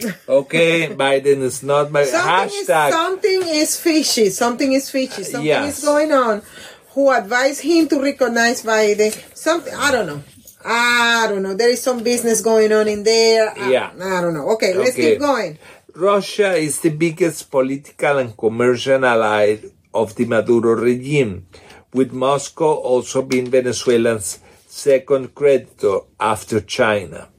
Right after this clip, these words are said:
Speaker 1: with some seven point five billion dollars.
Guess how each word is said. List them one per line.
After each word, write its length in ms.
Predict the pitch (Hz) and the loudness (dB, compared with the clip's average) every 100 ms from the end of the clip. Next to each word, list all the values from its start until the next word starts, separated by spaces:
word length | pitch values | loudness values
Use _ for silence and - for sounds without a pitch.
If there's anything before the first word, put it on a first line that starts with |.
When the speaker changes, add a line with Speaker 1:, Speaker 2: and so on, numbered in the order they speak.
| _ - - _ | _ -20 -20 _
Speaker 1:
with 140 | 127 123 | -2 -2
some 680 | - - 139 139 135 123 123 | -4 0 2 2 0 -12 -16
seven 500 | - 135 127 139 139 - | -4 -2 0 -2 -6 0
point 320 | 143 135 120 | 0 0 -8
five 480 | - 131 131 127 - _ - _ | -4 0 4 2 0 _ -20 _
billion 600 | 131 127 180 160 127 113 | -8 0 2 2 0 0
dollars. 680 | 95 85 - - - - | -2 -2 -4 -8 -10 -12